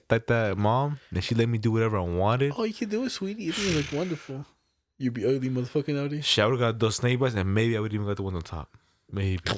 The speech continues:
Speaker 2: <laughs>
Speaker 1: Shh. And those are permanent 'cause you, you, you, they fucking, the whole stays in you forever, you know? So I'm just like, "Ah, thank God, dude."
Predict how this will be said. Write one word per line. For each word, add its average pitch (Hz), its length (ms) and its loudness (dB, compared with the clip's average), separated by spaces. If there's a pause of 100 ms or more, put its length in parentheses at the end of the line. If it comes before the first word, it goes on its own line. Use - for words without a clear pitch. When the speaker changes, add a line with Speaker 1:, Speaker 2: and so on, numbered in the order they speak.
(340)
Speaker 2:
<laughs> 196 480 0
Speaker 1:
Shh. - 480 -8
And 101 180 2
those 127 100 2
are 123 40 -2
permanent 117 340 0
'cause 92 80 0
you, 107 100 2
you, 104 200 -2
you, 101 220 -2 (100)
they 101 100 0
fucking, 90 760 -2 (260)
the 87 100 -2
whole 95 140 2
stays 95 320 -2
in 87 60 -8
you 85 40 -8
forever, 90 320 -4
you 87 60 -4
know? 92 120 -4 (800)
So 82 160 -6
I'm 82 80 -4
just - 160 -10
like, - 80 -10
"Ah, 107 180 -10
thank 98 220 -16
God, - 280 -18
dude." - 100 -18